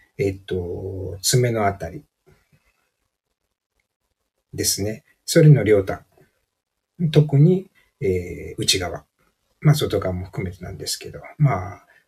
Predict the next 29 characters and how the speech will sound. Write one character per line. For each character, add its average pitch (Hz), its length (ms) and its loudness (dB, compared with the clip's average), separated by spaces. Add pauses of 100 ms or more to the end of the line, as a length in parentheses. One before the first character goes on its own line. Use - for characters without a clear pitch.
(120)
な 139 120 2
の 95 140 0
で、 90 200 -8 (460)
え 90 140 -12
ー - 20 -18
と、 - 140 -8
足 - 180 2
の 135 180 0
親 117 180 0
指 117 120 -4
の 104 100 -4
爪 113 240 -6
あ 117 80 -4
た 104 120 -6
り、 90 100 -10
爪 113 220 -4
周 107 180 -2
辺 98 220 -10
っ - 20 -12 (160)
て - 80 -8
覚 131 240 0
え 95 60 -4
て - 100 -10
い 82 60 -10
た 87 100 -12
だ 85 140 -12
け 85 100 -14
れ 80 100 -12
ば - 160 -16